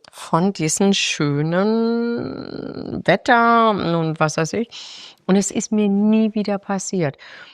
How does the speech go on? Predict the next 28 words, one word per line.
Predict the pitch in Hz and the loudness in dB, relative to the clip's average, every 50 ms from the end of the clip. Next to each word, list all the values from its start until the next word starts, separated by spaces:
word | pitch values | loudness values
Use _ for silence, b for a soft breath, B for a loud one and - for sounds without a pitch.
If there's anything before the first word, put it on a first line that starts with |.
| B B - | B B 0
Und | 202 190 185 165 | 2 2 4 4
wenn | 185 190 196 185 | 4 4 4 2
du | - 190 180 | 2 0 0
dann, | 160 - 180 175 185 190 190 185 180 175 175 - - | 2 2 2 2 4 4 4 2 2 2 0 -2 -2
also | - 170 165 170 175 | 0 0 0 0 -2
ich | - - | -4 -2
habe | - - | 0 2
ja | 170 165 | 0 0
viele | - - 196 185 180 | 0 0 2 2 4
Jahre | 180 175 170 160 - 180 | 4 2 0 0 0 -2
Gourmillon, | 151 - - 170 175 170 165 156 160 165 175 190 208 226 240 233 214 | -2 -2 0 2 2 2 2 2 0 0 0 0 0 0 0 0 0
hatte | 196 - 202 | 0 0 -2
ich, | 185 - - - 185 | -4 -4 -4 -2 0
äh, | |
Württemberg | 185 180 185 180 180 180 180 180 175 175 175 175 170 - - 202 208 - - 208 196 190 196 190 185 - | 0 2 2 2 0 0 0 0 0 0 -2 -4 -4 -2 0 0 0 2 0 0 2 2 2 0 2 2
auch | 185 180 - | 0 0 0
verantwortet | - - 180 - - 180 185 185 - - 185 180 175 180 175 - 180 | 0 0 0 2 2 2 0 -2 -2 0 0 0 0 0 0 0 0
und | 170 175 | 0 0
bin | 160 175 170 170 | 0 0 0 0
ja | 170 165 165 165 - | 0 0 0 0 0
auch | - - 160 - 170 | 0 -2 -2 0 -2
in | 165 165 - | -2 -2 -2
vielen | - 170 170 170 165 | -2 -2 -2 0 0
Weinwettbewerben, | 175 170 180 196 196 - 196 - _ - - - - - - 262 247 226 - - - 175 175 180 180 170 175 175 170 175 180 165 | 0 0 0 0 0 -2 -4 -4 _ -12 -16 -16 -14 -14 -12 -12 -12 -12 -10 -10 -8 -4 -2 -2 0 2 2 4 4 4 2 0
so | - 175 160 156 - - - - 190 190 - | 0 2 2 0 0 -2 -4 -4 -4 -4 -2
Best | - 170 - - | -2 -2 -2 -2
of | 170 - - - | -6 -6 -4 -2
Riesling, | 185 180 165 - - 175 170 170 170 165 | -2 0 0 0 0 0 0 0 0 -2